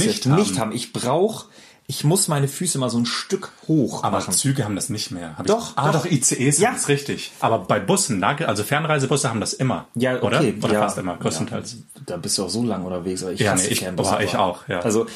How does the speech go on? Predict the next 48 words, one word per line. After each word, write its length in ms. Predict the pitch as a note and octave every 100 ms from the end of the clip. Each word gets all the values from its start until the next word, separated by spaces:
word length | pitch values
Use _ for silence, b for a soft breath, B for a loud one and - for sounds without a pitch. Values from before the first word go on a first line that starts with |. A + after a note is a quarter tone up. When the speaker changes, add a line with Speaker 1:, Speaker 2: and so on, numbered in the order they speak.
| B B
Speaker 2:
trotzdem 280 | - D#3+ E3+
bei 100 | D3
Zügen, 420 | C3+ - F#3 F#3 E3
ich 120 | C3
finde, 280 | - E3+ D#3+
beim 220 | C3 B2+ C3+
Zugfahren 340 | E3+ D#3+ B2+
ist 80 | A#2+
es 180 | A#2 -
echt 300 | C3 - A2
wichtig, 320 | B2+ B2 A#2+
so 80 | A2+
ein 140 | G#2
bisschen 180 | A#2+ G#2+
die 80 | F2+
Füße 320 | - D#3+ C#3+
hochzulegen 560 | C3 - A#2 A#2+ A#2+
und 80 | A2
so 140 | G#2+ G2+
weiter. 340 | G2+ G2+ G2+
Das 140 | F#2+ -
ist 140 | -
einfach 180 | - F2+
schön, 260 | - D2 C2
ey. 120 | D2 - _ -
Ja, 200 | E2+ D#2+ - _ -
macht 180 | G2+
eh 100 | - E2+
Laune. 340 | D2+ D2+ D#2 _ _ _ _ -
Speaker 1:
Mhm. 380 | G#2+ G#2 D3+ D3+
Deswegen 480 | C3 A2+ C3 A#2 G2+
Zugfahren. 520 | - - - F#2+ F2 -
Ich 120 | C#3
bin 160 | B2+
Fan 200 | - F#2+
vom 160 | - F2
Zugfahren. 480 | - - A#2 G#2 G#2
Ich 160 | F3 -
freue 180 | C3 C3+
mich 100 | A#2+
auf 80 | A2+
die 80 |
Fahrt 220 | A#2 A2+ G#2
am 80 |
Sonntag. 460 | G2 C3 C#3 C3+ - B B B B B B
Speaker 2:
Viel 100 | A2
Speaker 1:
Werde 200 | A#2 A2+
Speaker 2:
Freude. 380 | C3+ C#3+ F3+ A3